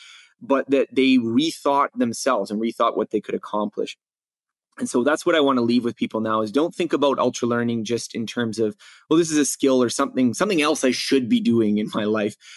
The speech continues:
Rather, think about it as a way of approaching something so that you could redefine who you are.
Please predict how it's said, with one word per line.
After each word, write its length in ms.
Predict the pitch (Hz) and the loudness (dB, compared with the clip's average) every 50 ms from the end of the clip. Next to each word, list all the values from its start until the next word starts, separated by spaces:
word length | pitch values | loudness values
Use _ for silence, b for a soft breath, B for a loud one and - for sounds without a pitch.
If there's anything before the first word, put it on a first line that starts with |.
| B B B B B | B B B B B
Rather, 220 | 131 139 139 139 | 0 2 2 2
think 180 | 135 151 160 165 | 2 0 0 2
about 220 | 185 180 165 156 | 2 2 2 2
it 80 | 151 147 | 2 2
as 200 | 131 123 - - _ - | 2 0 -2 -6 _ -2
a 260 | 117 120 117 113 98 95 _ _ _ - | 0 0 2 0 -2 -4 _ _ _ -14
way 380 | 110 107 120 135 147 160 170 | -6 0 2 4 4 6 4
of 100 | 175 143 131 | 4 4 0
approaching 540 | 123 - - - 139 143 139 - 131 123 113 | -2 -2 -2 0 0 0 0 2 0 0 0
something 480 | - 131 117 110 107 - 117 113 110 | 0 -2 -4 -4 -4 -6 -6 -6 -4
so 120 | - - 113 | -4 -4 -2
that 100 | 110 98 | -2 -2
you 100 | 120 120 | -2 -4
could 160 | - - 110 | -4 -4 -4
redefine 540 | 107 110 123 127 123 113 - 113 117 113 110 | 0 2 2 2 2 0 -2 -2 -4 -4 -2
who 80 | 110 120 | -2 0
you 260 | 117 107 104 101 101 | 0 2 2 2 2
are. 260 | 104 104 104 104 - | 0 0 0 -2 -4